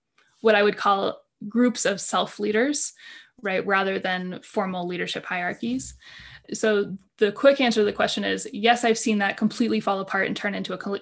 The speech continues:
complete mess <laughs> several times. What causes that to, to dis-, dissolve, right, if there is no formal leadership structure, is a lack of a clear vision, lack of appropriate enrollment,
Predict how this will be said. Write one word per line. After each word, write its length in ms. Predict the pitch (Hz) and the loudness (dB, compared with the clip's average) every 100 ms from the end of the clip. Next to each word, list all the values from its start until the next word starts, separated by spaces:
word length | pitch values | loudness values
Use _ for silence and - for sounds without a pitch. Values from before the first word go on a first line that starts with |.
| _ | _
complete 520 | - 190 - 240 220 | -12 -12 -4 0 0
mess 480 | 196 165 208 - - - - | 0 -4 -6 -10 -14 -10 2
<laughs> 220 | 285 - 294 | 2 4 -4
several 480 | - - - 247 | 2 2 4 0
times. 600 | - - - - 269 - _ - - - - 208 | 0 -4 -4 -2 -2 -2 _ -8 -6 -4 -6 0
What 220 | 214 202 | 0 2
causes 340 | 247 247 240 | 2 2 4
that 200 | 214 202 | 0 0
to, 240 | 202 196 190 - | -2 -4 -6 -6
to 180 | 208 190 | -6 -6
dis-, 500 | 185 190 - 208 190 | -6 -6 -4 -6 -2
dissolve, 600 | 208 202 220 180 - 185 | -2 4 2 2 -2 -2
right, 160 | 180 | -4
if 120 | - 190 | -4 -6
there 100 | - | 0
is 200 | 202 196 | 0 0
no 160 | 196 | -6
formal 380 | 190 202 190 185 | -6 -6 -6 -6
leadership 420 | 180 196 - 240 | -4 -4 -4 -4
structure, 560 | - 254 247 285 294 294 - - - | -2 -4 -2 -2 -2 -4 -12 -18 0
is 160 | 220 | 2
a 60 | 214 | 4
lack 340 | 208 208 220 | 4 4 4
of 80 | 233 | 0
a 60 | 226 | -2
clear 280 | - 214 196 | 0 0 2
vision, 540 | 185 175 185 196 214 _ _ _ _ | -2 -2 -4 -6 -8 _ _ _ _
lack 340 | 214 208 214 226 | 0 2 4 2
of 80 | 220 | 0
appropriate 540 | 220 208 208 202 196 | 0 -2 0 -2 -2
enrollment, 640 | 196 185 175 190 226 285 | -6 -6 -4 -2 0 0